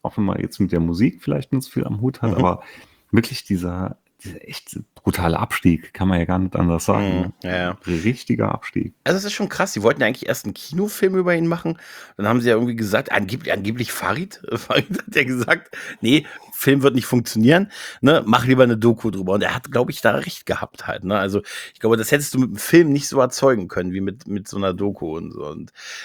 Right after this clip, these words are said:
Speaker 2: das ist ja nur das Material, was reingekommen ist. Wer weiß, was da, was es da noch gibt, was nicht reingekommen ist und so, ne?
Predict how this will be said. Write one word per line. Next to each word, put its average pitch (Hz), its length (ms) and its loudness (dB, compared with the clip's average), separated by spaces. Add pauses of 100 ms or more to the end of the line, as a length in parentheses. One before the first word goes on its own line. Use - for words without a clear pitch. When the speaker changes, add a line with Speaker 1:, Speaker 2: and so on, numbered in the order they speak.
Speaker 2:
das 95 140 -4
ist 95 100 -4
ja 101 80 6
nur 101 140 4
das 95 120 2
Material, 95 380 2
was 90 140 0
reingekommen 95 540 0
ist. 85 120 -10
Wer 87 120 -4
weiß, 98 200 0
was 90 120 -8
da, 87 220 -2
was 90 140 -6
es - 80 -14
da 90 140 -2
noch 87 160 -8
gibt, - 160 -10
was - 100 -6
nicht 147 220 -4
reingekommen 67 540 -10
ist - 120 -14
und - 160 -14
so, 55 220 -12
ne? 101 140 -14